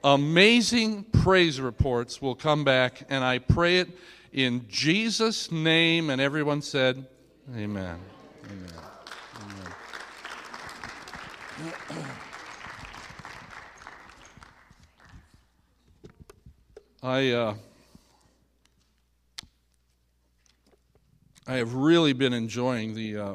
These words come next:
men's study with, uh, Wild at Heart. And that's probably what's happening. I'm just getting sick and tired of seeing the enemy do stupid things. And so, um, I'm, I'm getting ready to fight. I'm just tired of it.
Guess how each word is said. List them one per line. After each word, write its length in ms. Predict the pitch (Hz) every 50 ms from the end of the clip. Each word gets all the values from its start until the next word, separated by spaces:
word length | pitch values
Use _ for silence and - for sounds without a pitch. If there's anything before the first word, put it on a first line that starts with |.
| - -
men's 640 | 117 123 113 113 120 123 127 123 120 - - - -
study 540 | - - - - - 131 131 120 117 107 104
with, 420 | 101 107 110 101 - - - -
uh, 200 | 104 98 95 92 98 104 - _
Wild 320 | 107 107 113 117 117 117
at 140 | 110 104 95
Heart. 320 | 104 123 131 123 127 123 - - _ _ _ _ - - - - - - - - - _ _ _ _ _ _ _ _ _ _
And 80 | - 117
that's 180 | 117 107 -
probably 300 | - - 131 123 120 113
what's 240 | 110 110 104 - -
happening. 420 | 127 110 107 107 - 104 98 95
I'm 120 | 101 101 104
just 180 | 104 98 -
getting 240 | - 101 90 92 95
sick 320 | - - - 107 101 - -
and 100 | 95 101
tired 380 | - - 104 101 95 92 98
of 460 | 98 - - - - - - - - _ _ _ _ _ _ _ _ _ _
seeing 380 | - - - - 120 117 113 104
the 120 | 104 104
enemy 420 | 107 110 110 110 104 98 92 92 95 - - _ _ -
do 120 | 123 113
stupid 560 | 101 - - - - - 120 113 - - 85 82
things. 520 | - - 104 98 92 87 92 92 - - -
And 240 | 107 107 101 101 -
so, 360 | - 117 107 101 101 98 - _ _ _ - - _ _ _ _ _ _ _ _ _ _ _
um, 440 | - 104 107 101 95 95 95 104 104 -
I'm, 320 | 113 117 120 117 107 - - - _ _ _ _ _ _ _ _ - _ _ _ _ _ _ _ _ _
I'm 160 | 113 113 120
getting 200 | 127 127 120 117
ready 180 | 117 120 117 104
to 100 | 101 -
fight. 460 | - - - 98 90 85 78 - -
I'm 160 | 104 104 107
just 220 | 98 92 - - -
tired 320 | - 104 98 104 82 85
of 160 | 87 92 -
it. 140 | 95 101 -